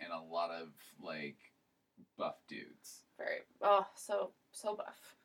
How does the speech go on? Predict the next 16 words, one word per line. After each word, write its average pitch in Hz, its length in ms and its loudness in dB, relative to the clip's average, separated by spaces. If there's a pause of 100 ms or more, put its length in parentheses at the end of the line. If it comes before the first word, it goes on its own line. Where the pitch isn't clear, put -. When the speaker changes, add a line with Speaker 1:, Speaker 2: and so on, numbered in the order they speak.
(140)
Speaker 1:
Yeah, 117 540 12
I, 147 320 8
you 180 140 2
know, 214 100 10
I 170 140 10
was, 175 180 4
I 156 180 6
was, 165 300 0 (140)
I 143 240 8
was 143 240 -2
slightly 185 480 2
interested 156 360 0
by 123 200 8
how, 120 260 10
like, 104 300 2
no, 104 380 0